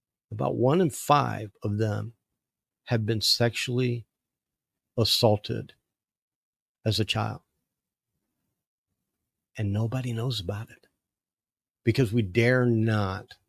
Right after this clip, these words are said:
let someone know. I didn't deal with it. I never dealt with it. In fact, my family never knew anything about it until I wrote my book, Exposed. And in that book, I laid it all out.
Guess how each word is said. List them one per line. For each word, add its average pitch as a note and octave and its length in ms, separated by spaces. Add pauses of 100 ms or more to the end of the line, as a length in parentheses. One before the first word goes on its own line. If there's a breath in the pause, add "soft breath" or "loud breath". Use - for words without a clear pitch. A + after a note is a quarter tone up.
(640)
let G#2 340
someone G2 400
know. F#2 220
I F#2+ 140
didn't A2 260
deal G2+ 200
with A2 220
it. G2+ 140 (320)
I A2+ 160
never G2 400
dealt F#2+ 180
with F#2 160
it. F#2+ 40
In F#2 60
fact, G#2 280 (320 loud breath)
my A2+ 100
family A#2+ 360
never A2 260
knew G#2 160
anything G#2+ 400
about F#2+ 280
it G2 220
until G2 640 (680)
I G2+ 60
wrote G2+ 220
my G#2 140
book, F2+ 340
Exposed. G#2 760
And G#2 140
in G2+ 120
that G#2+ 220
book, F#2+ 320 (260)
I G2+ 100
laid G2 260
it F2 80
all F2 240
out. G2 240